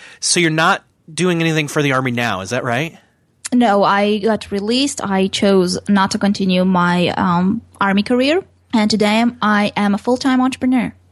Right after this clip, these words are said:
Speaker 1: Wow. That's awesome. And so then you're now doing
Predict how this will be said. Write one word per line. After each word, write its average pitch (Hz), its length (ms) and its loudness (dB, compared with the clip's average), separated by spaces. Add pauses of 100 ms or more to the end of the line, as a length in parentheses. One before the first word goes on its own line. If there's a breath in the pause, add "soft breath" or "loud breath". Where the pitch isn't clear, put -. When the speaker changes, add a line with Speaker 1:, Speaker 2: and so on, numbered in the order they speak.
(180)
Speaker 1:
Wow. 87 400 -10 (260)
That's 104 200 -6
awesome. 92 460 -6 (320 loud breath)
And 151 120 -2
so 175 140 -2
then 151 340 -4 (120)
you're 151 200 -2
now 151 320 0
doing 113 680 -4